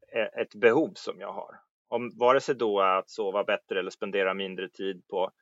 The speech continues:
sociala medier, eh, i, och, och jag appelleras av en digital detox, då,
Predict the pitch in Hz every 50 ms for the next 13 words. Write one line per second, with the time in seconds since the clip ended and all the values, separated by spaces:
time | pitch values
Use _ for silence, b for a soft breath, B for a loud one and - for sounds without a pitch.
0 | _ _ _ _ _ _ _ _ 110 - - 117 107 101 98 95 95 95 95 101
1 | 101 101 95 92 92 104 95 90 92 92 90 95 95 92 90 90 - - _ _
2 | - - - - 107 101 - _ _ _ 101 95 - 104 104 98 - 104 101 98
3 | 98 95 95 95 95 90 92 - - 107 104 101 95 95 - - 90 90 90 92
4 | 90 - 101 92 98 - - 95 90 90 92 87 104 104 101 - - 101 92 85
5 | - - - - 104 101 185